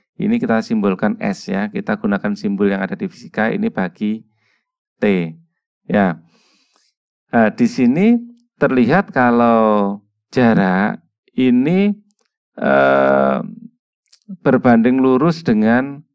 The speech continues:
kecepatan. Semakin besar kecepatan dengan waktu yang sama, jaraknya semakin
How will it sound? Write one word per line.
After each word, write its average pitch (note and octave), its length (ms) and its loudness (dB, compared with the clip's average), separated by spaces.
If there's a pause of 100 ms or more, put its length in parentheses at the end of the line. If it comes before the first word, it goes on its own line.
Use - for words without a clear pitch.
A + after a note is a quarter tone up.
kecepatan. G#2 800 -4
Semakin A2+ 400 -2
besar A2 320 -2
kecepatan A#2+ 720 -4
dengan A2+ 160 0
waktu G#2+ 320 0
yang G#2+ 160 -2
sama, B2+ 480 -2 (480)
jaraknya G#2+ 480 0
semakin G2+ 560 -4